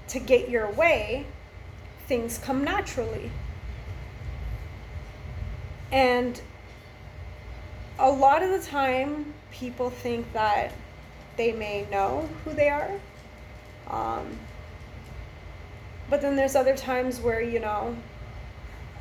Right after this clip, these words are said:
people that I have spoken to and even my own personal self, like, I, I tried so hard to be liked.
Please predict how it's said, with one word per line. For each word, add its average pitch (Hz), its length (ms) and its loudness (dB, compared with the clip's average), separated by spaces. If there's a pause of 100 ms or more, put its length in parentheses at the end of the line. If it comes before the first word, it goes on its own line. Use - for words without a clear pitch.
(340)
people 254 260 2
that 254 160 8
I 247 80 6
have 247 180 2
spoken 240 440 0
to 254 320 0
and 247 100 2
even 247 220 -2
my 240 180 2
own 262 280 2
personal 226 480 -4
self, - 440 -2
like, 117 300 0
I, 220 380 2 (420)
I 247 160 6
tried 254 440 2
so - 440 2
hard 214 640 0 (460)
to 233 340 2 (160)
be 240 160 0
liked. 220 580 2